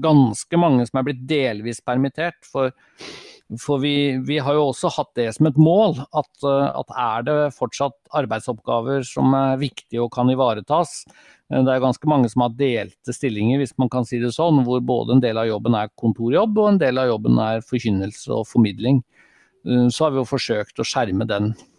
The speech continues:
eh, ene delen av stillingen. Men, eh, min trøst når det sto på,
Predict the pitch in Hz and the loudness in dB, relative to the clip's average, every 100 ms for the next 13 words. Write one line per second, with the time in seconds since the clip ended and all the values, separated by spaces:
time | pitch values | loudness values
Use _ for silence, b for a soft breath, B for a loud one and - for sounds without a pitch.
0 | _ _ b b b 117 117 120 110 113 | _ _ b b b -2 0 0 2 2
1 | 110 101 117 117 127 107 104 147 - - | 0 0 -2 -2 -4 -4 -2 -2 -4 -10
2 | _ B B B B - 151 165 165 156 | _ B B B B 0 4 6 6 4
3 | 151 120 B 139 135 175 226 247 - 143 | 2 -2 B 4 6 8 8 6 4 -4
4 | - - - 139 135 - 127 117 - - | -4 -6 -2 0 0 -4 -6 -6 -6 0